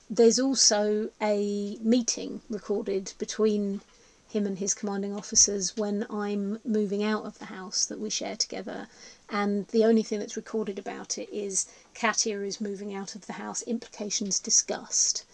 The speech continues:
The people in that meeting know who I am, know that I live with Mark, and know enough about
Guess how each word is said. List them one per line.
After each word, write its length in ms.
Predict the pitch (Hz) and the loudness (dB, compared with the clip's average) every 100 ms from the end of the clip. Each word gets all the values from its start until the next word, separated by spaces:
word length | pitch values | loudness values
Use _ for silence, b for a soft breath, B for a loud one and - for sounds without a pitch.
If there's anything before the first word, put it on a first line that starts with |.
| B B _ | B B _
The 80 | 214 | -8
people 360 | 202 208 - 220 | -6 -6 -6 -6
in 100 | 196 | -4
that 180 | 196 208 | -6 -6
meeting 380 | 202 190 208 | -6 -6 -6
know 200 | 196 196 190 | -6 -8 -4
who 140 | 208 | -4
I 140 | 202 190 | -2 -4
am, 360 | 190 190 185 | -4 -6 -6
know 200 | 185 196 | -4 -6
that 120 | 190 - | -6 -8
I 120 | 214 | -6
live 240 | 196 190 | -6 -6
with 160 | 220 - | -8 -6
Mark, 400 | 220 202 226 - - | -8 -8 -12 -14 -10
and 360 | 208 196 196 - B B B B | -6 -6 -6 -10 B B B B
know 280 | 254 226 220 | 6 8 8
enough 360 | 208 233 226 - | 6 4 4 -2
about 580 | 220 - 220 - - | -8 -8 -8 -8 -10